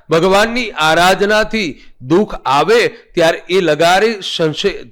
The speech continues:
થોડાક દુઃખમાંથી આપણને નિવૃત્તિ જો ભગવાન ગણેશની આરાધના કરતા હશો તો ચોક્કસ મળશે અને ભગવાનની પરમ કૃપા પ્રાપ્ત થશે. તો વાલા ભક્તો, સૌને જય ગણેશ. આ જ પ્રમાણે ભગવાનની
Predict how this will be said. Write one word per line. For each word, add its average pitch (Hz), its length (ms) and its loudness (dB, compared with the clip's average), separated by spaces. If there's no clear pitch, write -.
થોડાક 220 540 2
દુઃખમાંથી 185 560 -2
આપણને 160 380 -2
નિવૃત્તિ 151 680 -6
જો 160 140 -2
ભગવાન 143 420 -2
ગણેશની 135 500 -8
આરાધના 127 500 -2
કરતા 123 400 -6
હશો 160 400 -2
તો 135 120 -6
ચોક્કસ 135 720 -8
મળશે 135 500 -2
અને 139 420 -10
ભગવાનની 147 540 -6
પરમ 135 380 -10
કૃપા 127 480 -10
પ્રાપ્ત 120 440 -8
થશે. 156 420 -2
તો - 360 -12
વાલા 131 200 -4
ભક્તો, 120 520 -12
સૌને 151 500 -6
જય 123 220 -6
ગણેશ. 170 440 -2
આ 165 200 0
જ 170 200 -8
પ્રમાણે 143 440 -4
ભગવાનની 131 520 -6